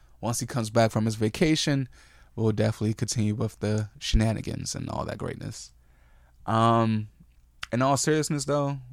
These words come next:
like I said, I do know the episode was short, but I appreciate you for listening. Uh, like I mentioned, please, please, please give me some suggestions for how to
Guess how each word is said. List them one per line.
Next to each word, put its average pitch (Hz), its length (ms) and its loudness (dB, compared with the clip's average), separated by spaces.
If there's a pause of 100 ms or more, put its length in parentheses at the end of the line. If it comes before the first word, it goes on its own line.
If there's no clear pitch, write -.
(140)
like 107 120 -2
I 113 40 2
said, - 180 0
I 107 40 0
do 117 120 2
know 117 140 2
the 110 100 4
episode 113 300 2
was 110 100 0
short, 113 320 0
but 104 220 0
I 104 120 -2
appreciate 110 540 -6
you 110 60 -8
for - 100 -12
listening. 127 500 0 (1000)
Uh, 113 600 4
like 110 180 0
I 110 80 4
mentioned, 127 540 2
please, 123 760 4
please, 120 680 2 (140)
please 123 880 -4 (680)
give 127 200 0
me 135 100 4
some 123 220 4
suggestions 113 720 0
for 104 180 -4
how 113 240 2
to 110 500 -2